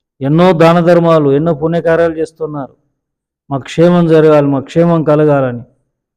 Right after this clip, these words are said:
అవన్నీ మంచివండి, అన్నీ మంచివే. అవి చేయడం వలన కూడా క్షేమం కలుగుద్ది. అయితే క్షేమం ఎవరిస్తారు? ప్రభు ఇస్తాడు.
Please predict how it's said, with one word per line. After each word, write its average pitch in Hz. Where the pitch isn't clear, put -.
అవన్నీ 190
మంచివండి, 185
అన్నీ 160
మంచివే. 196
అవి 135
చేయడం 185
వలన 175
కూడా 170
క్షేమం 165
కలుగుద్ది. 139
అయితే 131
క్షేమం 165
ఎవరిస్తారు? 175
ప్రభు 139
ఇస్తాడు. 117